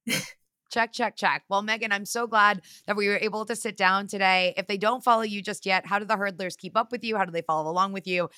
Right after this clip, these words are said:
Speaker 2: Give us your details.
Speaker 1: Oh, yeah. Um, so I'm at Megan, M E A G H A N, B Murphy on social media. I'm not on TikTok. I don't know how to do that. <laughs> Um, I,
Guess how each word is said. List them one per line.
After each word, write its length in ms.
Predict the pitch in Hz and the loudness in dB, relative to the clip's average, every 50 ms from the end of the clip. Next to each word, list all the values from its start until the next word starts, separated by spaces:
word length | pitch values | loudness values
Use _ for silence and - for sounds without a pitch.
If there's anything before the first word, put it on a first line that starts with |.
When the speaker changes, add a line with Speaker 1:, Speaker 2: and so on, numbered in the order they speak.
| - _ _ - | -20 _ _ -6
Speaker 2:
Give 120 | 190 175 | -2 -2
us 200 | 190 190 - - - - | -2 -2 -2 -6 -12 -10
your 160 | 185 165 160 | -10 -10 -10
details. 640 | - - 131 - - 120 - - 87 - - - - _ - - _ - | -10 -14 -16 -16 -14 -12 -12 -12 -12 -14 -16 -20 -20 _ -20 -14 _ -6
Speaker 1:
Oh, 80 | 302 | -2
yeah. 240 | 311 277 226 220 190 - - - - - - | 0 0 -2 -2 -6 -12 -20 -20 -14 -4 0
Um, 340 | 240 247 247 233 240 240 - - _ | 2 2 4 2 0 0 -2 -6 _
so 260 | - - 262 240 247 - | 0 0 0 0 0 0
I'm 280 | 247 254 240 240 247 - | 2 2 2 2 2 2
at 340 | - 247 262 294 - - - | 2 2 2 2 0 -2 -2
Megan, 460 | 226 226 233 233 220 254 277 285 - - - | 0 2 2 2 2 2 2 0 0 -2 -4
M 180 | - 220 226 240 | -2 0 2 2
E 280 | 247 247 254 233 233 | 4 4 4 2 2
A 80 | 233 214 | 2 0
G 320 | 185 - - 233 240 247 | 0 0 2 2 4 4
H 240 | 240 247 247 - - | 2 2 0 -2 0
A 180 | 269 254 247 233 | 0 2 2 2
N, 220 | 220 220 226 233 | 0 0 0 0
B 260 | 202 196 240 240 262 | 0 2 2 2 4
Murphy 640 | 277 269 240 190 190 190 - 226 208 208 240 262 - - | 4 2 2 2 0 0 -2 -2 0 0 -2 -2 -4 -4
on 160 | 214 208 208 208 | -4 -2 -2 -2
social 320 | - 220 208 202 - 262 | -2 -4 -4 -2 0 0
media. 480 | 254 233 220 208 190 202 208 208 226 233 - - - - - | 2 2 2 2 2 2 0 0 -2 -4 -6 -14 -20 -14 -8
I'm 120 | - 220 240 | -4 -2 -2
not 160 | 233 233 247 | 0 0 0
on 100 | 262 262 | -2 -2
TikTok. 400 | 262 240 - - 226 214 - - | -2 -6 -6 -6 -8 -8 -6 -4
I 160 | - - 220 | -2 0 0
don't 140 | 226 233 226 | 0 0 -2
know 60 | 196 | -4
how 80 | 202 214 | -2 -2
to 80 | 202 | -2
do 180 | 185 208 202 190 | -2 -2 -2 -2
that. 340 | 196 202 220 - - - - | -2 -2 -2 -4 -6 -4 -4
<laughs> 600 | 285 220 - - - - - - - - - - - 415 440 427 - 381 - - - | -2 -2 -2 -2 -4 -6 -6 -6 -8 -10 -12 -6 -4 -4 -4 -4 -4 -6 -8 -4 -2
Um, 480 | 240 247 240 226 226 226 226 226 226 - - - _ _ | 0 0 2 2 2 2 2 0 0 -2 -6 -16 _ _
I, 200 | - 247 254 262 | 2 2 2 2